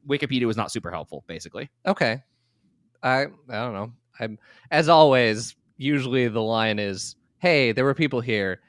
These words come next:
Speaker 2: Hey, the white people came and said, 'This is ours.'" And then it was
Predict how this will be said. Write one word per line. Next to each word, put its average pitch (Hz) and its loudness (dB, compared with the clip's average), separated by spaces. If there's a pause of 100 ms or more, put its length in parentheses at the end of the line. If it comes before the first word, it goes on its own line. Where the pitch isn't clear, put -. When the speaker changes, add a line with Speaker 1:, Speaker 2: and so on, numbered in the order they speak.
(120)
Speaker 2:
Hey, 156 2
the 143 0
white 143 4
people 123 -4
came 98 -2
and 104 -6
said, 101 -2
'This 113 -4
is 107 -8
ours.'" 101 0
And 101 -6
then 98 -6
it 107 -6
was 98 -8